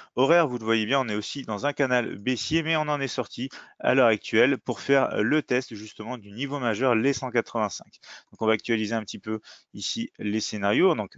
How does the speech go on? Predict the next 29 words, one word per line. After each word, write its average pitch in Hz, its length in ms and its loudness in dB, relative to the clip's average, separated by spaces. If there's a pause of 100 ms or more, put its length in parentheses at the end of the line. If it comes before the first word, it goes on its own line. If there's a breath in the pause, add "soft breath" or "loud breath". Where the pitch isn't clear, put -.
(100)
pour 113 100 0
l'instant, 110 340 0
on 95 60 -2
peut 104 120 2
avoir 101 200 6
un 95 60 2
scénario 98 420 -2
bien 92 160 -6
sûr 104 240 -2
de 95 160 -2 (300 loud breath)
relance 110 360 2
de 107 100 2
la 101 160 4
baisse 104 300 2 (240 soft breath)
sous - 340 -6
le 117 140 0
niveau 110 260 0
puisque - 320 -10
c'est - 160 -12
toujours 107 320 -2
une 90 80 -6
forte - 340 0
résistance. 110 600 0
Si 143 140 -2
jamais 135 180 2
on 113 120 2
casse 135 280 2
cette 110 220 -4
résistance, 101 580 -6